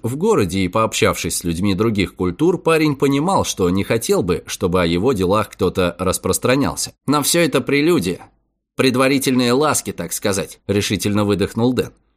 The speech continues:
И перешёл к основному. «Кроме хакинга, я увлёкся игрой, самокарт. Слышал, может? Растишь питомца и потом сражаетесь с другими на арене.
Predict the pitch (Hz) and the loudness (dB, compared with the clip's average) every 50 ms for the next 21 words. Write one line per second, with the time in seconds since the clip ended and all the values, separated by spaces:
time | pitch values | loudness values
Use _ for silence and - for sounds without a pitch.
0 | _ _ - 196 208 190 - 160 135 123 - - 135 127 110 123 107 - 123 117 | _ _ -4 -2 -2 0 0 2 2 2 2 2 0 0 2 0 0 0 0 0
1 | 110 107 104 82 - - - _ _ - 151 175 170 165 156 - - 175 185 170 | 2 2 0 0 -2 -6 -10 _ _ -4 -2 0 0 0 0 0 0 -2 -2 0
2 | - 123 110 98 110 110 101 131 127 127 123 113 107 117 131 135 135 - - 127 | 0 -2 0 2 0 0 2 0 2 2 2 2 2 2 0 0 0 0 -2 -2
3 | 120 117 113 123 147 170 151 101 87 - - 110 107 107 120 120 - 147 131 135 | -2 -2 -2 -2 0 2 2 0 0 -2 -2 -2 -2 -2 -2 -2 -2 -2 -2 -4
4 | - - _ _ _ _ _ _ - - 196 196 - 185 151 104 87 73 - - | -6 -14 _ _ _ _ _ _ -4 -4 -2 0 2 0 0 0 0 -2 -6 -10
5 | - _ _ _ _ _ _ _ _ _ _ _ _ _ _ 101 107 117 117 - | -16 _ _ _ _ _ _ _ _ _ _ _ _ _ _ 0 0 0 0 0
6 | - 196 170 - - 117 95 - 165 170 165 131 - 104 92 104 107 104 - 151 | 0 -2 -2 0 -2 -4 -2 0 0 0 0 0 -2 -2 -2 -2 -4 -2 0 0
7 | 147 127 - 120 113 101 107 135 131 123 - - 110 98 87 87 95 104 104 95 | 0 0 0 0 0 0 2 2 0 0 0 -2 -4 -4 -4 -2 -2 -2 0 0
8 | 98 117 113 104 98 101 98 98 107 127 135 117 - - - | 0 -2 0 0 0 0 0 0 2 2 2 0 0 -4 -8